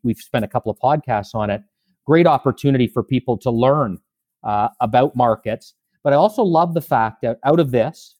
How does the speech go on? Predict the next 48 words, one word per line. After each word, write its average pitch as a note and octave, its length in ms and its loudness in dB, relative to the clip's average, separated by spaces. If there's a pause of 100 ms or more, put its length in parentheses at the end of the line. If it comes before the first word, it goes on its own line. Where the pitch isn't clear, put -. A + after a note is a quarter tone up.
and C#3+ 120 -10
again, C#3+ 240 0
there's C#3 180 0
going D#3 220 0
to E3+ 80 0
be E3+ 100 0
winners D3+ 380 2
and C#3 100 -2
losers C3+ 400 0
on A#2+ 160 -2
this, G#2+ 160 -8
just - 220 -12
like C3+ 160 -4
the C3+ 80 -6
tech D3+ 240 -4 (100)
bubble D3 400 0 (480)
back A#2+ 240 2
in C3+ 80 0
the C3 80 0
late C3 240 0
nineteen C3 400 -4
nineties. B2+ 640 -4 (380)
Uh, A2+ 340 0
there, B2 260 2
there A#2+ 220 2
were A2+ 240 2
winners C#3+ 480 2
and C3 160 0
there B2+ 100 4
were C3 120 4
some C#3 160 -4
big C3 200 2
losers. B2 440 0
So G#2+ 100 -4
that's, A2+ 280 -2
that's C3 280 -4
the D3 60 0
downside C#3+ 640 2
to A2+ 100 -6
this. G2+ 280 -4 (800)
But A#2+ 120 -6
the C#3 100 4
upside D#3+ 460 2
of A2+ 80 2
having C3 260 0
something C#3 320 -8
like B2 220 -6
this C3+ 180 -6